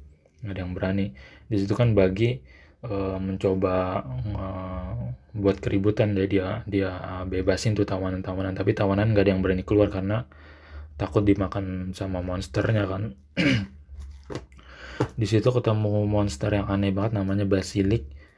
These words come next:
Eh, badannya ayam, ini, eh, ular yang lahir dari seekor <laughs> ayam katanya. Badannya ayam, ini imajinasi Oda emang kocak banget.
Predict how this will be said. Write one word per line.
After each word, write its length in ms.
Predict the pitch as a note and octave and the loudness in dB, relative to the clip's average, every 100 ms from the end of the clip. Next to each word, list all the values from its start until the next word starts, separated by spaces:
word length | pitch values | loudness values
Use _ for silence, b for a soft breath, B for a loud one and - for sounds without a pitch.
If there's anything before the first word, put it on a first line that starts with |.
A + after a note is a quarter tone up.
| B B - - | B B -6 2
Eh, 680 | F#2+ F#2+ F#2+ F#2 F#2 F#2+ F#2 - - b b b b b b - | 2 4 2 0 0 -2 -4 -8 -20 b b b b b b -4
badannya 460 | G2+ G2 G2 G2+ B2+ | 4 6 6 4 2
ayam, 640 | G#2+ G2 G2 A#2+ C3 A#2+ - | 4 4 4 2 0 -2 -6
ini, 440 | - G2+ A2+ C3 - | -2 0 0 0 -4
eh, 440 | - A2+ G2+ G#2 | -8 -2 -2 2
ular 200 | G#2 A2 | 2 4
yang 180 | A#2 G2+ | 2 2
lahir 220 | G2+ A#2 A2 | 2 2 4
dari 160 | G2+ G2 | 2 4
seekor 360 | G#2 G2 G#2 | 0 2 0
<laughs> 60 | G2 | 2
ayam 280 | G#2 G#2+ G2 | 2 2 0
katanya. 320 | F#2+ G2 G2+ | -2 -2 -4
Badannya 480 | G#2 G2+ G2+ G#2 A2+ | -4 -2 -2 0 0
ayam, 440 | A2 G2+ G2+ G#2+ A#2+ A#2+ D#3+ | 0 0 0 2 0 0 -2
ini 220 | A#2+ A2 G#2 | -2 0 0
imajinasi 680 | G2+ G2 G2 G2 G2 - A2+ | 0 2 2 2 0 -2 -2
Oda 300 | - G2+ G#2 | 0 0 2
emang 280 | G#2 G2 F#2+ | 0 -2 -4
kocak 320 | - - - G2 | -8 -10 -6 -6
banget. 280 | F2+ G#2+ | -4 -6